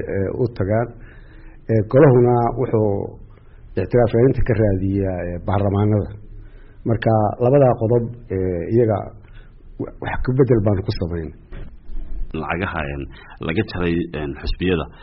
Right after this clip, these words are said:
Speaker 2: een, waa intee in leeg cadad ahaan markaad, een, tusaale ahaan qiyaasto?
Speaker 1: Ee, waxa weeye, xisbi kasta waxa, waxa weeye, waxaa laga jaray saddex bilyan iyo shan boqol oo u dhiganta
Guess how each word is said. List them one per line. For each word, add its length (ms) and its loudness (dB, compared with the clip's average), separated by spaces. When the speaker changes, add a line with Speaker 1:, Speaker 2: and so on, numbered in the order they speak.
Speaker 2:
een, 220 -2
waa 280 2
intee 340 2
in 120 8
leeg 180 2
cadad 360 -2
ahaan 280 0
markaad, 320 -2
een, 260 -10
tusaale 360 -2
ahaan 180 0
qiyaasto? 360 -4
Speaker 1:
Ee, 220 2
waxa 240 2
weeye, 480 6
xisbi 300 0
kasta 220 -2
waxa, 240 2
waxa 260 4
weeye, 340 6
waxaa 240 0
laga 160 2
jaray 300 0
saddex 380 -4
bilyan 560 2
iyo 220 0
shan 240 0
boqol 340 -2
oo 140 0
u 100 2
dhiganta 420 0